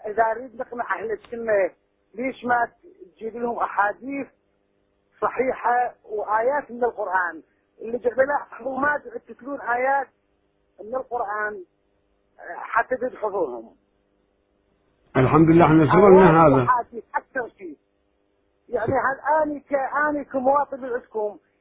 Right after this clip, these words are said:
Speaker 1: يعني هذا ال-، ال-، الأحاديث اللي تذكرها ما أعرفهم، أنا ما سمعان بيهم.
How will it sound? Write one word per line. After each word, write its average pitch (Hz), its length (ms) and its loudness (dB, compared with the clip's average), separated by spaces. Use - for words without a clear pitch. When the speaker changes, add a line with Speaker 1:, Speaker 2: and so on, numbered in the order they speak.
Speaker 1:
يعني 214 220 0
هذا 294 300 0
ال-، 262 240 -6
ال-، 226 1040 -6
الأحاديث 254 400 0
اللي 285 320 -4
تذكرها 247 480 -2
ما 285 120 2
أعرفهم، 277 560 -2
أنا 220 140 -2
ما 294 200 -2
سمعان 226 320 -6
بيهم. 190 400 -8